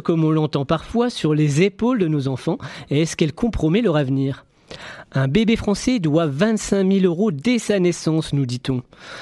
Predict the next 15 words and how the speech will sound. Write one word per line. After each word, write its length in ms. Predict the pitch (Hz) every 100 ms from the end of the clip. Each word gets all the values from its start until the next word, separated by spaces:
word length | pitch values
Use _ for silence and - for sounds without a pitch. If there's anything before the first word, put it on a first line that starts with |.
| - - -
Mais 160 | 131 - -
de 200 | 156 156
quoi 220 | - 190
nous 100 | 156
faire 220 | - 139
passer 320 | - 170 - 170
l'envie 340 | 143 139 190
de 60 | -
faire 160 | 143
des 160 | 139 135
enfants ? 300 | 175 185 127 - - - - -
De 100 | 180
quoi 200 | - 214
nous 300 | 175 160 156
angoisser ? 560 | 180 160 175 - 190